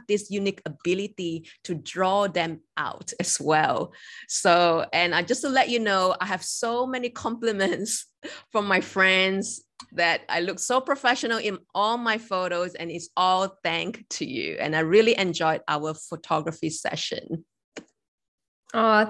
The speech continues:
Speaker 2: thank you so much. That really means a lot to me. And, um, yeah, it's really important for me to make sure that I truly connect with the person that I'm photographing so that they feel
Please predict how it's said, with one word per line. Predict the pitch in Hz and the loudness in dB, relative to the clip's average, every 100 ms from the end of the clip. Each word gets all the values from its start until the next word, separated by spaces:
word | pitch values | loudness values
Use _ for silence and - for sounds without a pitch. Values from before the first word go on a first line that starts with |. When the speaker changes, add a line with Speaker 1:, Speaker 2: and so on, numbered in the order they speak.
| - | 2
Speaker 2:
thank | 311 311 - | 0 0 2
you | 302 294 | 2 2
so | - 240 214 202 | 0 2 4 4
much. | 202 180 180 262 240 - | 2 0 0 0 0 -2
That | 208 | 0
really | 208 208 | 2 0
means | 208 196 190 - | -2 -4 -8 -8
a | |
lot | 175 175 170 - | -6 -2 -4 -6
to | - | -8
me. | 185 170 170 170 170 - - - - | -4 0 0 -2 -6 -16 -20 -10 0
And, | 185 190 185 | 4 4 6
um, | 190 185 185 185 | 6 6 4 4
yeah, | 202 190 | 6 6
it's | - 202 - - - - | 4 0 -4 -10 -14 -12
really | 190 196 214 202 202 | -2 4 8 8 8
important | 196 196 180 170 - | 4 2 0 0 -2
for | 185 | 0
me | 175 170 170 | 2 2 0
to | - | -4
make | 190 175 151 | -4 -2 -2
sure | - 185 170 | -2 -2 0
that | 160 | 0
I | 170 170 170 170 | -2 -2 -2 -4
truly | - 180 170 | -4 -2 -4
connect | - 185 160 - - | -6 -6 -6 -6 -6
with | 175 | -6
the | 170 | -4
person | - 160 160 175 | 0 0 0 -2
that | 165 | 0
I'm | 165 165 | -2 0
photographing | 170 165 170 170 170 165 165 165 | 2 2 2 2 0 0 -6 -6
so | - 170 165 165 - - - | -4 0 0 -2 -10 -18 -12
that | 180 | -2
they | 175 185 180 | 0 0 -2
feel | - 175 160 160 156 156 - | -4 0 2 2 0 -2 -10